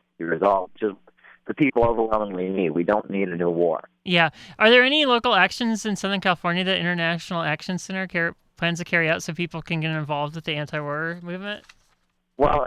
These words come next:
Speaker 1: you know, the folks with, uh, the Los Angeles and San Francisco International Action Center are great folks. You know, I was out there in L A to build a, a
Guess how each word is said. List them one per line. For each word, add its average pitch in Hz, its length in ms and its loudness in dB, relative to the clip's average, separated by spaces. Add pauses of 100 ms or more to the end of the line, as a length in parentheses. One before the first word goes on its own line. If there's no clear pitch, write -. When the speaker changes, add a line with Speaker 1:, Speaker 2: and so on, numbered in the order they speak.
Speaker 1:
you 127 80 0
know, 123 120 4
the 117 140 0
folks 151 320 2
with, 139 240 2
uh, 113 180 4
the 101 100 0
Los 120 320 4
Angeles 131 420 2
and 104 160 -4
San 120 140 2
Francisco 120 460 0
International 113 540 0
Action 104 320 -2
Center 110 240 0
are 92 140 0
great 107 400 0
folks. 110 320 0 (160)
You 101 120 -2
know, 85 60 -2
I 87 160 2
was 98 140 -2
out 107 240 2
there 110 160 2
in 101 80 -4
L 101 200 0
A 107 120 4
to 98 60 -2
build 101 320 0
a, 85 320 2
a - 20 -2